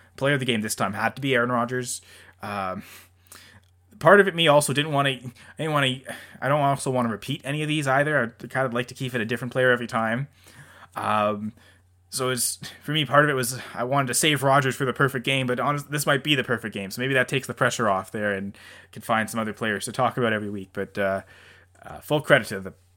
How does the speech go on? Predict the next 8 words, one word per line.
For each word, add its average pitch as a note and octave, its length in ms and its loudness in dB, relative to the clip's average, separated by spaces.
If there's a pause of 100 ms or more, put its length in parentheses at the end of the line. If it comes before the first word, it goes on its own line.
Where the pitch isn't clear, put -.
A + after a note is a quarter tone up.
(140)
the - 100 -20
Packers - 380 -8
team G#2+ 360 -4 (160)
in G2 140 -12
general, A#2+ 420 0
but F#2+ 140 -8
of F#2+ 100 -12
course, G#2+ 500 -6